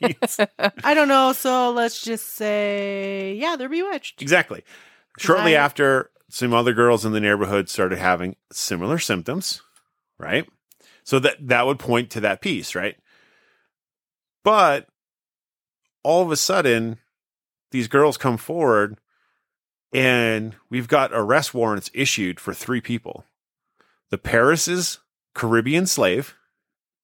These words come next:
Speaker 1: uh, Tituba, and then another homeless woman by the name of Sarah Good, and an elderly Sher-, Sarah Osborne. And the girls are the ones that accuse them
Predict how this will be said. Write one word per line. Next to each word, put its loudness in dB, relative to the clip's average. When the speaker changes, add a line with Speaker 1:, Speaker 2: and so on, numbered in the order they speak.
Speaker 1:
uh, -2
Tituba, -4
and 0
then 2
another 2
homeless 2
woman 0
by 2
the 0
name 2
of 2
Sarah 2
Good, -2
and 0
an -2
elderly 2
Sher-, 0
Sarah 2
Osborne. -2
And -2
the 0
girls 2
are 4
the 2
ones 2
that 0
accuse -2
them -6